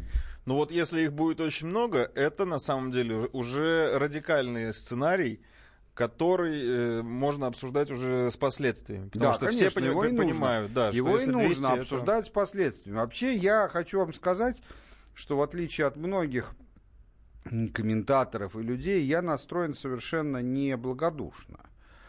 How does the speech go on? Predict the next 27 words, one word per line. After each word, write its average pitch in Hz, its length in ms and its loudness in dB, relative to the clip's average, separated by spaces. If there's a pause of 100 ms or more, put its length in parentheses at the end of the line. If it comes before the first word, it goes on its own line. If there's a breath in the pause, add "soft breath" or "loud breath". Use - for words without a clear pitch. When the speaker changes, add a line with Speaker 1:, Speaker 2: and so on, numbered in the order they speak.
(240 loud breath)
Speaker 2:
А, 101 260 -6
я 147 220 -2
считаю, 156 440 0
что - 160 -8
вероятность 131 680 0
того, 135 320 2
что - 160 -14
на 117 120 -4
следующей 113 440 -4
неделе 110 420 -2
начнётся 107 500 -4
глобальная 107 640 0
ядерная 117 580 -2
война, 180 420 2
он 151 260 0
не 156 100 0
очень 143 360 -2
велик, 190 380 -4
но 151 120 -2
и 147 40 -2
вовсе 160 320 -4
не 135 180 0
исчезающий 127 680 -4
мал. 92 240 -2
Ну, 143 300 -2
я 139 120 2
боюсь 123 480 -2